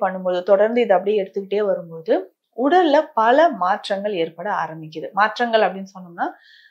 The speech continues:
நிறைய பேருக்கு பேக் பெயின் வருதோ, அதுக்கப்புறம் ஹிப்ல இருக்கக்கூடிய, அது முதுகு பகுதியில் இருக்கக்கூடிய டிஸ்க் பல்ஜ் ஆகுறதுக்கு நிறைய வாய்ப்புகள் இருக்கு.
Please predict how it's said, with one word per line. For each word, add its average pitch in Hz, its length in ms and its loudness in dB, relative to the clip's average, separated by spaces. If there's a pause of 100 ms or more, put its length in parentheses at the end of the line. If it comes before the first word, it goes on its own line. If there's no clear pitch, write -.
(160)
நிறைய 233 320 4
பேருக்கு 240 360 6
பேக் 185 300 6
பெயின் 220 180 0
வருதோ, 180 420 -2 (400)
அதுக்கப்புறம் 262 540 4 (260)
ஹிப்ல 294 320 4
இருக்கக்கூடிய, 190 460 4
அது 254 100 4 (140)
முதுகு 294 360 0
பகுதியில் 220 360 4
இருக்கக்கூடிய 185 440 -4 (240)
டிஸ்க் 233 320 -2 (220)
பல்ஜ் 214 340 4
ஆகுறதுக்கு 190 420 -2
நிறைய 180 200 0 (100)
வாய்ப்புகள் 170 500 -4
இருக்கு. 160 220 2